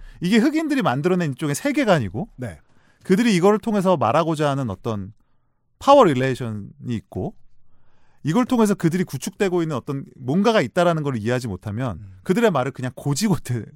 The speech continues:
Speaker 1: 곧대로 듣게 되고
Speaker 2: 그죠.
Speaker 1: 그들의 말을 액면가 그대로
Speaker 2: 뭐 저런 말까지 하고 그래.
Speaker 1: 그렇죠.
Speaker 2: <laughs>
Speaker 1: 예, 예, 예.
Speaker 2: 오늘 한 시간,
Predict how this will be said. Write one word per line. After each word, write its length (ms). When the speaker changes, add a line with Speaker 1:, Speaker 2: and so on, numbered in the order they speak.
Speaker 1:
곧대로 400
듣게 260
되고 440
Speaker 2:
그죠. 280
Speaker 1:
그들의 300
말을 260
액면가 520
그대로 360
Speaker 2:
뭐 120
저런 280
말까지 400
하고 240
그래. 340
Speaker 1:
그렇죠. 340
Speaker 2:
<laughs> 260
Speaker 1:
예, 40
예, 480
예. 140
Speaker 2:
오늘 560
한 200
시간, 340